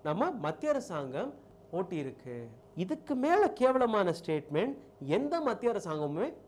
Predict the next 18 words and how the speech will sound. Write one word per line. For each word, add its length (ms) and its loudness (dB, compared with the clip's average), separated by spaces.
கொடுக்க 280 -4
முடியாது. 360 -8
ஏன்னா 180 2
நம்ம 200 6
railway 420 4
டிபார்ட்மெண்ட்டோடைய 680 2
full 300 0
கெப்பாசிட்டியில 720 -2
train 280 4
ஓடுச்சுன்னா 460 2
ஒரே 200 8
நாளையில 440 4
கிட்டத்தட்ட 440 -2
பதிமூணாயிரம் 840 0
ட்ரெயின்களை 520 -4
ஓட்டலாம். 440 -8
துஷார் 420 6
மெஹ்தா 340 4